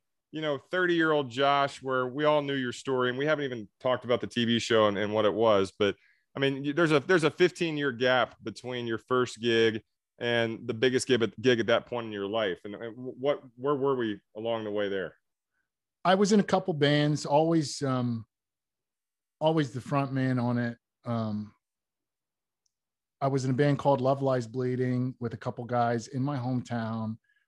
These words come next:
Speaker 2: wrote a lot of songs. There's some music somewhere from that. I'll put it somewhere for people to hear, but, and then I was in a,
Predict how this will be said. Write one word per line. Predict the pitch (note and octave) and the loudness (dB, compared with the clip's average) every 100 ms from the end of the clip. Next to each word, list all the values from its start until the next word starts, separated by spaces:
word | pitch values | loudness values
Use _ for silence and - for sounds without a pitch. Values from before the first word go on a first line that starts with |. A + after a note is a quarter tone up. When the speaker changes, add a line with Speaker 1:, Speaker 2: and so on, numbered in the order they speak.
| - | -4
Speaker 2:
wrote | A#2 A#2+ | -2 0
a | |
lot | A2+ A#2 B2+ | 0 0 -2
of | |
songs. | - B2+ A#2+ A#2 A2+ | -4 -4 -2 -4 -4
There's | C3 - | -8 -6
some | D#3+ | -2
music | C#3 C#3+ B2+ B2+ A2+ _ _ _ | 0 0 0 -4 -6 _ _ _
somewhere | - B2+ B2 B2 A#2+ A#2+ - _ _ _ | -6 -2 -2 -2 -2 -6 -10 _ _ _
from | - B2 A#2 | -10 -4 -2
that. | A#2 A#2+ A#2 - | 0 -2 -4 -8
I'll | G#2+ G2 _ _ _ - A2+ A#2+ - A2+ A2 - | -14 -14 _ _ _ -20 -20 -18 -18 -18 -16 -8
put | B2+ | -8
it | A2 | -8
somewhere | - A#2 A2 G#2+ G#2+ - | -8 -8 -6 -8 -12 -14
for | G#2 | -16
people | A#2 G#2 G#2 | -14 -14 -14
to | |
hear, | G2 G#2+ G#2+ | -12 -12 -12
but, | G2+ G2+ _ _ _ _ _ _ _ _ | -14 -18 _ _ _ _ _ _ _ _
and | C3+ C#3+ | -4 -2
then | D3 | 0
I | D3 | 0
was | D3 C#3 C3+ | 2 2 2
in | C#3 | 2
a, | C3 C3 - | 2 0 -4